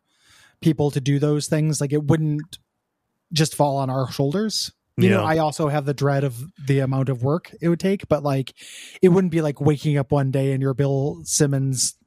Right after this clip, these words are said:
Speaker 1: The Ringer manager,
Speaker 2: Yeah.
Speaker 1: and you just have to do everything yourself. Like, you would have people hired, and that, that has
Speaker 2: Mm-hmm.
Speaker 1: some appeal primarily. And this is gonna, this, this is not, uh, virtue signaling. Uh,
Speaker 2: Mm-hmm.
Speaker 1: some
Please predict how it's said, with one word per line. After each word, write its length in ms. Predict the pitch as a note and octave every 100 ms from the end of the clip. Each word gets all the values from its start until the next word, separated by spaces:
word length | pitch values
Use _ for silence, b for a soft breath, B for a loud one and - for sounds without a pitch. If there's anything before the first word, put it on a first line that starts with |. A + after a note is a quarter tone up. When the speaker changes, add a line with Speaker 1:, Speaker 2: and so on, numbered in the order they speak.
| - -
Speaker 1:
The 120 | D#3
Ringer 280 | C#3 C#3+ C#3
manager, 560 | C3+ C3+ C3+ C3 C3+ - _ _ -
Speaker 2:
Yeah. 280 | D3 C3 A2
Speaker 1:
and 80 | D#3+
you 60 | D3+
just 140 | C#3
have 100 | D3
to 80 | C#3+
do 120 | C#3
everything 340 | C3+ C#3 C#3 C3
yourself. 460 | C#3+ D4+ G#3 -
Like, 200 | D#3 C3+ - B B -
you 60 |
would 80 | F#3+
have 160 | D#3+ C3+
people 240 | C#3+ C3
hired, 460 | B2 C#3+ C3+ C3 - -
and 160 | F3+ B3
that, 160 | G3
that 120 | A#3
has 140 | C4 F3+
Speaker 2:
Mm-hmm. 40 |
Speaker 1:
some 100 | A3+
appeal 440 | F#3+ - F#3 F3+ B B B B B B B _ _ - -
primarily. 560 | A#3 D4 D#4+ F#3 E3+
And 120 | E3
this 140 | F3+ G#3+
is 140 | E3+
gonna, 340 | F3 E3 D3 D#3
this, 380 | D#3 D#3 - - _ _
this 220 | D#3 D#3
is 100 | E3
not, 380 | C#3+ C#3+ C#3+ C#3+ _ _ _ D3
uh, 420 | C#3 C3+ C3+ C3+ -
virtue 380 | D3+ D3 C#3+ D#3
signaling. 440 | F3 D#3+ E3+ E3+ _ _ _ -
Uh, 80 | C#3
Speaker 2:
Mm-hmm. 140 | D3+
Speaker 1:
some 200 | G#3+